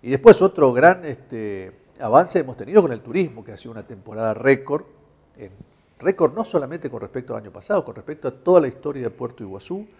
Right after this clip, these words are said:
también en el Soberbio, por la gente que visitaba el Moconá, han tenido una, una campaña récord.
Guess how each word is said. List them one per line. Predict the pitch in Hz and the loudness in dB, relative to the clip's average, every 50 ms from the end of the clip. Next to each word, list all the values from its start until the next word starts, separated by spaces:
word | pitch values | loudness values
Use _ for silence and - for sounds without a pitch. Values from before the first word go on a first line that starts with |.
| _ _ - - - - | _ _ -20 -20 -20 -12
también | - 120 117 127 143 160 151 | -12 -10 -8 0 0 0 0
en | 147 135 | 0 -6
el | 127 117 - | -10 -12 -12
Soberbio, | - - 117 131 175 190 180 165 147 131 123 110 | -8 -8 0 6 8 8 8 8 4 -4 -8 -12
por | - - 107 101 - | -12 -14 -16 -16 -14
la | 104 98 92 | -16 -16 -16
gente | - 127 123 120 120 107 | -16 -18 -16 -16 -16 -16
que | 113 | -16
visitaba | 98 98 - 107 _ 123 117 117 | -16 -16 -18 -18 _ -2 -2 -2
el | 113 | -2
Moconá, | 110 107 95 - 104 113 127 139 135 82 - | -4 -12 -18 -18 -12 -6 -2 -2 -2 -2 -4
han | 117 110 110 | -10 -14 -16
tenido | - 113 101 120 117 | -18 -18 -16 -14 -16
una, | 113 104 104 95 85 _ _ _ _ _ _ _ _ _ _ | -14 -14 -16 -18 -20 _ _ _ _ _ _ _ _ _ _
una | - 117 113 110 | -18 -14 -14 -12
campaña | - 101 98 - - 117 117 120 113 | -12 -14 -14 0 0 0 0 0 -8
récord. | 110 131 165 151 - - 160 190 - | 2 2 2 2 4 0 -8 -10 -10